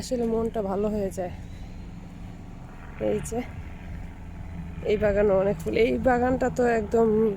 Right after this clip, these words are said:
মানে শীতের, মানে গরমের শুরুতে এই যে ফুল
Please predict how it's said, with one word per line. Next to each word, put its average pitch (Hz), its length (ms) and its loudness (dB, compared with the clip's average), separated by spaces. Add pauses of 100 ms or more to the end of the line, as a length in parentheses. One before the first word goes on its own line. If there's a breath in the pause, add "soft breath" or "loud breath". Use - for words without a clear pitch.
(1000 loud breath)
মানে 196 180 4 (440)
শীতের, 233 440 0 (220)
মানে 196 140 6 (100)
গরমের 254 400 6
শুরুতে 262 340 2 (120)
এই 240 120 2
যে 240 80 0 (100)
ফুল 240 180 2